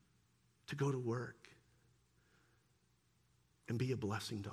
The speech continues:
others. What a blessing it is because we have been touched by the hand of God. Our lives have been changed. We don't find our meaning and purpose in what we do.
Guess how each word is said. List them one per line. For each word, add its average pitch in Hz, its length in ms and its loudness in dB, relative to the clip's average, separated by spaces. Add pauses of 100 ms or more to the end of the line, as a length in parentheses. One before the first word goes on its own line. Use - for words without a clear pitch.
others. 104 260 -6 (2000)
What 185 120 8
a 185 40 8
blessing 147 560 8
it 127 80 4
is 127 280 8 (220)
because 139 320 4
we 156 240 8
have 147 140 8
been 123 140 4
touched - 440 0
by 131 140 -2
the 117 80 -2
hand 139 480 0 (120)
of 113 140 -10
God. 110 380 -6 (1400)
Our 170 120 8
lives 160 400 8
have 131 200 2
been 143 300 8 (240)
changed. 117 560 2 (360)
We 190 140 12
don't 180 240 8
find 143 540 4
our 127 140 0
meaning 147 520 6
and 113 160 0
purpose 139 480 0 (260)
in 110 200 2
what 139 240 2
we 104 100 0
do. 107 300 -8